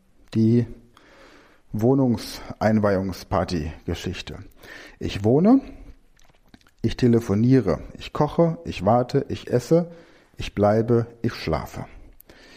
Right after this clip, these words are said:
Der Brustkorb, em-, ich empfinde, die emotionale Geschichte. Ich denke, ich glaube,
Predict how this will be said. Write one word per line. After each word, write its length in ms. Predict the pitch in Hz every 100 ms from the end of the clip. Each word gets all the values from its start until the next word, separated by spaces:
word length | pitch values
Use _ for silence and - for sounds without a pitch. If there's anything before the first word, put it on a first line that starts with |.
| - - -
Der 80 | 110
Brustkorb, 680 | 107 143 156 - 156 170 170 - - - -
em-, 180 | 92 -
ich 180 | - -
empfinde, 680 | 90 82 135 151 165 180 170 - -
die 240 | 117 113
emotionale 800 | 113 113 110 - - 104 117 113
Geschichte. 460 | 110 - - - - _ - - - -
Ich 160 | - 117
denke, 440 | 151 180 180 170 -
ich 160 | 123
glaube, 580 | - 107 127 139 143 143